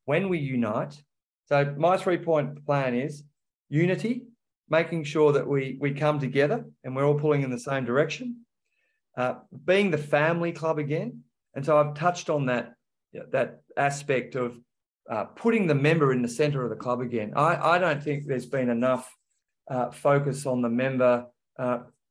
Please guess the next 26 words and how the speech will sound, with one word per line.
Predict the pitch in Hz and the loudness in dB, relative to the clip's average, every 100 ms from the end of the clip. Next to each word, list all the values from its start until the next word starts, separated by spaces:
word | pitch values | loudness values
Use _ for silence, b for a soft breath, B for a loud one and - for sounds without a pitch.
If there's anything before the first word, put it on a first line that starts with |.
| - | -4
and | 143 147 | -4 0
for | 180 165 | 2 4
example, | 147 151 156 147 147 147 147 | 4 4 4 2 -2 -2 -6
just, | 190 - | -8 -4
just | 202 196 - | -4 -4 -6
one | - 156 175 180 170 - _ _ _ - | -4 2 2 0 -4 -10 _ _ _ -8
really | 147 165 190 185 147 147 | 0 6 8 8 4 0
pertinent | 156 170 170 143 | 0 0 0 -4
example | 135 - 127 131 147 147 | -4 -4 -4 -2 -4 2
is | 147 143 | 2 4
not | 143 156 170 170 - _ | 2 4 4 0 -12 _
communicating | - 147 151 156 151 139 127 120 | -4 4 4 4 2 2 2 -2
to | 151 127 | 0 0
the | |
members | 120 135 147 113 135 - _ _ _ _ _ _ - | 2 4 4 2 -2 -8 _ _ _ _ _ _ -2
what | 151 147 | 0 0
the | - | -4
process | - 147 151 147 127 117 | 2 4 4 2 0 0
is | 131 120 117 | 0 0 0
for | - 123 | -2 2
the | 117 | 4
A | 113 | 2
G | 113 113 107 | 0 -4 -6
M | 104 - _ _ - | -8 -12 _ _ -4
this | 135 120 127 | -2 0 0
year. | 113 - | 0 -2